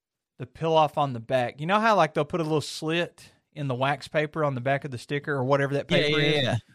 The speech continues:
Speaker 1: Okay, and then it's really easy to peel off. But if they don't have that slit on the back, then you're, like, picking and picking and picking. Sometimes you damage the sticker.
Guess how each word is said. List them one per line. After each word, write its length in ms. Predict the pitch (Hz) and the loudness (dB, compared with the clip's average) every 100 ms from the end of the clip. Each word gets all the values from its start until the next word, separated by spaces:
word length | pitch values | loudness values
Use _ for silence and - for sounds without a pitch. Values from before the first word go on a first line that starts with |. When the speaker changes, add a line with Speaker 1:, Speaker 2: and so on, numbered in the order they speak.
| _ | _
Speaker 1:
Okay, 420 | 147 143 156 131 120 | -4 2 4 2 0
and 160 | 143 | -4
then 160 | 156 180 | -2 -2
it's 140 | 156 147 | -2 -4
really 340 | 143 156 151 | 0 2 2
easy 220 | 156 143 | 0 -4
to 60 | 123 | -8
peel 240 | - 139 | -2 0
off. 260 | 127 127 127 _ _ 139 | 0 -2 -8 _ _ _
But 560 | 151 190 170 123 - - _ _ | 4 6 6 4 -8 -20 _ _
if 120 | 143 123 | -14 -4
they 120 | 139 | -2
don't 260 | 139 165 | 0 0
have 160 | 170 165 | 0 0
that 160 | 156 123 | 0 -4
slit 320 | - 170 175 | -6 -2 0
on 140 | 175 175 | 0 0
the 60 | |
back, 520 | 170 190 190 - - _ _ _ _ _ | 0 0 0 -6 -18 _ _ _ _ _
then 160 | 139 | -6
you're, 100 | 160 | 0
like, 240 | 170 139 _ | 2 0 _
picking 460 | - 175 190 175 - | -6 -4 -4 -6 -6
and 160 | 143 | -8
picking 460 | - 160 160 170 160 | -6 -6 -4 -4 -6
and 160 | 139 131 | -6 -6
picking. 300 | 160 160 143 | -6 -4 -6
Sometimes 420 | 180 165 165 151 | -6 -2 -2 -2
you 80 | 139 | -2
damage 420 | 135 139 139 - | 0 0 -2 -6
the 60 | 139 | -12
sticker. 580 | - 147 147 151 139 | -6 -6 -4 -6 -6